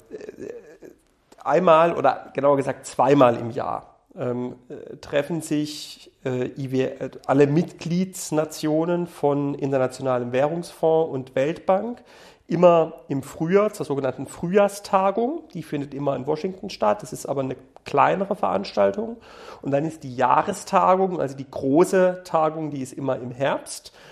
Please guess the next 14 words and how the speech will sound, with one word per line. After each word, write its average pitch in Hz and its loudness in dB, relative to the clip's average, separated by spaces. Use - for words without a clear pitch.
Und 131 -4
die 190 2
findet 185 0
immer 156 -2
im 120 -4
Wechsel 175 -4
statt, 233 -4
immer 156 -2
ein 147 0
Jahr 135 0
in 120 -8
Washington, 220 -2
wo 143 -4
die 127 -8